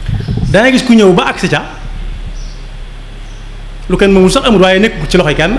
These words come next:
daa ne, daa sax ci àll bi noonu rek. Moom la suñu Borom di wax ne, "Wa huwa alladi ansha'a jannatin ma'rushatin wa ghayra ma'rushat." Waaye da ngay gis ne màngo gi léeg-léeg nga gis ñu bokk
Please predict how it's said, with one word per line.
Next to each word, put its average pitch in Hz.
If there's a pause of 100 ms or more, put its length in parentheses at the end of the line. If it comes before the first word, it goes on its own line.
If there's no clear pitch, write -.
daa 190
ne, 196
daa 220
sax 175
ci -
àll 160
bi 135
noonu 123
rek. 117 (1120)
Moom 180
la 185
suñu 170
Borom 165
di 151
wax 143
ne, 170
"Wa 165
huwa 160
alladi 151
ansha'a 151
jannatin 143
ma'rushatin 139 (400)
wa 131
ghayra 131
ma'rushat." 113 (2750)
Waaye 160
da 185
ngay 226
gis 185
ne 160
màngo 160
gi 139
léeg-léeg 160
nga 143
gis 143
ñu 147
bokk 147